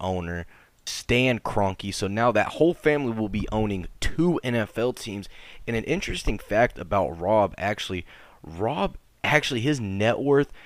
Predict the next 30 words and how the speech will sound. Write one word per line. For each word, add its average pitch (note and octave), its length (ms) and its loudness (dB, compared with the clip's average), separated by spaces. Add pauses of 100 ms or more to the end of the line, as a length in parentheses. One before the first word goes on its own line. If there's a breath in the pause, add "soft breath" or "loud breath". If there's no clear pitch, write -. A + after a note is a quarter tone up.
(1000 loud breath)
is C#3+ 120 -4 (200)
currently E3+ 800 0
worth G#2 520 0
more G#2 500 0 (320 loud breath)
than A2+ 240 -2
the A2 180 -2
N A#2 140 0
F B2 180 0
L's A#2 220 2
six - 480 -2
richest G#2 600 -2 (140)
owners G2+ 380 0
combined. F#2+ 1160 -2
And G#2 120 -8
in G2+ 60 -6
case C3+ 260 -2
you're A2+ 100 -2
wondering G#2 240 2
how G#2+ 160 -2
much G#2 220 -2
he's G2 160 -6
currently G2+ 420 -2
worth, F#2 460 2 (280 loud breath)
he's F3+ 320 -4
worth B2 360 0
roughly A2 480 -2 (160)
fifty-nine G#2+ 800 0
and F#2 120 -4
a F2+ 60 0
half F#2 260 0